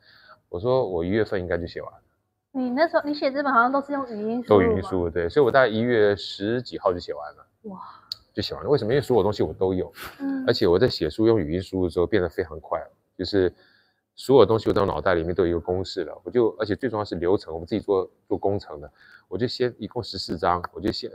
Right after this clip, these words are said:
Speaker 1: 这个十六章，我就先写了第一篇跟大纲丢给这个出版社，出版社说 OK 之后，我就依照这个 format 就抄抄抄抄就丢给他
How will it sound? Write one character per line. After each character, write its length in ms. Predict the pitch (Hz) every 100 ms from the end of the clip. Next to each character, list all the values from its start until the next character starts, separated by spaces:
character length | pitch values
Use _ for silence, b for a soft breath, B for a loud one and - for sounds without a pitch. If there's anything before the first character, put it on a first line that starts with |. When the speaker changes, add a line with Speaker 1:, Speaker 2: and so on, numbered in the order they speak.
| - _
Speaker 1:
这 100 | 101
个 200 | 90 90
十 160 | - -
六 140 | 113
章， 160 | 98 101
我 80 | 87
就 60 |
先 260 | 104 127 131
写 180 | - 80
了 140 | 80
第 260 | - 107 101
一 40 |
篇 340 | 104 - 95 98 _
跟 160 | - 104
大 220 | - 101
纲 220 | 90 87 90
丢 140 | 104 98
给 120 | 82
这 120 | 90
个 100 | 82
出 160 | 82 98
版 160 | 82 82
社， 140 | 95
出 140 | -
版 120 | 104 87
社 140 | 95
说 120 | 101
OK 280 | 107 98 98
之 140 | 90 90
后， 160 | 80 b b b -
我 80 |
就 80 | 90
依 160 | 110 113
照 160 | 110
这 120 | 92 95
个 60 |
format 340 | - 98 92 85
就 100 | 87
抄 200 | - -
抄 160 | - -
抄 140 | 98
抄 120 | 92
就 80 | 90
丢 140 | 87
给 140 | 80 78
他 160 | -